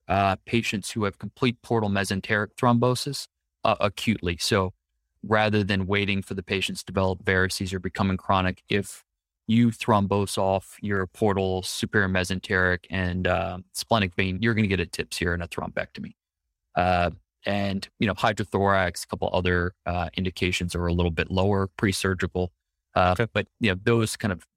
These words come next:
Speaker 1: teeter off.
Speaker 2: Okay. So just digging in a little bit into the S M V thrombosis, you said as soon as, like, a single image pops positive for, like, an S M V thrombosis,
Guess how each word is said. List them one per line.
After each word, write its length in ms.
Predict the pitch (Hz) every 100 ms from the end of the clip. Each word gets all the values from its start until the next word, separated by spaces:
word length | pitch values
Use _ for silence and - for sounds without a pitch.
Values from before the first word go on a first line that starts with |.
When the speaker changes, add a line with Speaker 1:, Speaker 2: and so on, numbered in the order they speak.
| _
Speaker 1:
teeter 280 | - 85 -
off. 220 | 50 - _ _ _ _ -
Speaker 2:
Okay. 220 | 170 135 - _ _ _ _ _ -
So 600 | - 214 202 185 170 156 _ _ _ _ _ -
just 220 | 185 214
digging 240 | 185 165 156
in 100 | 147
a 40 |
little 180 | 139 139
bit 200 | 139 131
into 260 | 127 - 131
the 360 | 120 113 110 -
S 240 | 123 131
M 120 | 131 117
V 120 | 135
thrombosis, 720 | 120 113 120 117 - 117 -
you 60 | 131
said 240 | - 135 139
as 120 | -
soon 220 | 185 185
as, 220 | 160 -
like, 140 | 147 127
a 80 |
single 360 | - 156 143 127
image 300 | 131 123 -
pops 280 | - 127 -
positive 440 | - 123 117 117
for, 120 | 123 113
like, 220 | 117 117
an 80 | 117
S 140 | -
M 80 | 117
V 100 | 117
thrombosis, 720 | 113 107 120 120 113 107